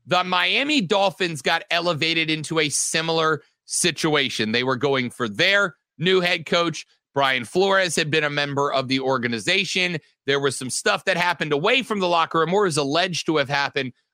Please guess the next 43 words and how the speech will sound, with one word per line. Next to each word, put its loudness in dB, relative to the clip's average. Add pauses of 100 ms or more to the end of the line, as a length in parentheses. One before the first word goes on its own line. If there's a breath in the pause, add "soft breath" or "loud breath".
(120)
away 2
from -4
the 2
locker 2
room. 2 (280)
Brian 0
Flores 2
did 0
not 0
get -2
the -2
head -2
coaching -2
job. 0
In -2
fact, -2
he -6
wasn't 0
even -2
brought 0
on 0
as 0
a 0
coach, 0 (380)
uh, 2
ended 0
up 0
leaving 0
Miami. 0 (320)
And 0 (220)
there 2
have 0
been 0 (240)
thoughts 0
of 2
and 0
first -2
acts 0
on 0
litigation -2
in -6
that 0
case. -2